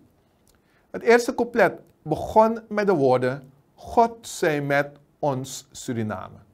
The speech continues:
Het lijkt alsof de schrijver van ons volkslied ons als volk er steeds aan wil herinneren dat God met ons is.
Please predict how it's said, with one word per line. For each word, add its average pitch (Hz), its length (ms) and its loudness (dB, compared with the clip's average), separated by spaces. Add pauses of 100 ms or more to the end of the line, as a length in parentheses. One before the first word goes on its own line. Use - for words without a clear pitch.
(580)
Het 226 100 -4
lijkt 247 220 4
alsof 196 240 0
de 131 80 -4
schrijver 160 640 2
van 127 180 -6
ons 123 160 -12
volkslied 117 520 -4
ons 156 260 -6
als 147 320 -2
volk 220 300 2 (340)
er 151 160 0
steeds 247 720 -4
aan 196 240 0
wil 202 140 0
herinneren 131 420 -2
dat 123 180 -2
God 170 440 2 (100)
met 131 300 -4
ons 127 300 -4
is. - 360 -10